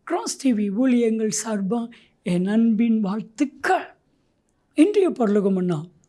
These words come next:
ஒருவனும் உனக்கு தீமை செய்ய முடியாது. இந்த நம்பிக்கை உங்க ஒவ்வொருவருக்குள்ளும் வரணும். யாரும் எனக்கோ என் குடும்பத்திற்கோ தீமை செய்ய முடியாது.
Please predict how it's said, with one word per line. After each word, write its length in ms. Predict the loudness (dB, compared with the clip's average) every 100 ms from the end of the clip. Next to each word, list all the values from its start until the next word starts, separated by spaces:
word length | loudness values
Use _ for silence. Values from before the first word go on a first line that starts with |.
| _ _
ஒருவனும் 960 | -6 -2 2 4 6 6 4 4 0 -6 -20 _ _ _ -6
உனக்கு 440 | -2 -2 -4 -12 -16 _ _
தீமை 480 | 4 6 6 4 2
செய்ய 420 | 2 2 2 0 -6 -20 _ _ -2
முடியாது. 760 | 2 2 2 2 0 -2 -6 -12 _ _ _ _ _ _ _ _ _
இந்த 340 | -2 0 0 0
நம்பிக்கை 600 | 0 0 0 0 -2 -6 -8 _ _ _ _
உங்க 200 | -4 -2
ஒவ்வொருவருக்குள்ளும் 920 | 0 -2 -2 0 2 2 2 0 0
வரணும். 260 | -2 -6 -14 _ _ _ _
யாரும் 880 | -2 0 0 0 0 -2 -2 -4 -10 _ _
எனக்கோ 680 | -4 0 0 -2 -4 -6 -6
என் 200 | -6 -4
குடும்பத்திற்கோ 640 | 0 0 0 -2 -6 -8 -10 _ _ _
தீமை 280 | 0 2 2
செய்ய 260 | 2 2 2
முடியாது. 420 | 0 -2 -6 -10